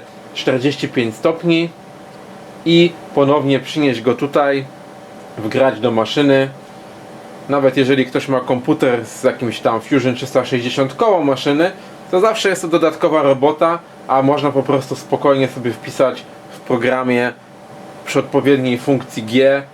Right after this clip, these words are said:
obrót, rotację danego obiektu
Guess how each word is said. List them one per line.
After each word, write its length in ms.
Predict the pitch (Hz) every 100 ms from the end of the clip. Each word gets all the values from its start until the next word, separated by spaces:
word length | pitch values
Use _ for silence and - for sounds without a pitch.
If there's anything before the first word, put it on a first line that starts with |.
| - - -
obrót, 460 | 139 123 127 127 123 - - -
rotację 720 | 127 120 139 123 - 123 120 113 - - - - -
danego 480 | 113 120 123 113 123
obiektu 580 | 113 120 120 - 117